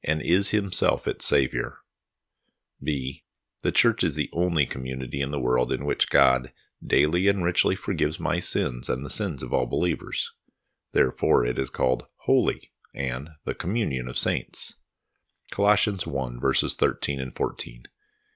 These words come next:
"He has delivered us from the domain of darkness and transferred us to the kingdom of his beloved Son, in whom we have redemption,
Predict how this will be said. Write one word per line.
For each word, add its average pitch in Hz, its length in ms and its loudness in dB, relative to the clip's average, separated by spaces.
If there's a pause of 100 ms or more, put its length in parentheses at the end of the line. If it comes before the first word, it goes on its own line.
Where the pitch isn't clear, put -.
(160)
"He 85 200 2
has 92 220 4
delivered 78 480 2
us 62 160 -2
from 69 220 -2
the 73 100 -2
domain 76 300 0
of 92 140 -4
darkness - 560 0 (340)
and 82 180 -2
transferred 98 600 0
us - 380 0
to 71 120 -4
the 62 80 0
kingdom 95 420 -2
of 95 140 -2
his - 180 0
beloved 67 460 0
Son, 58 380 0 (420)
in 107 200 2
whom 80 280 -2
we 71 120 -2
have 69 220 0
redemption, 71 640 0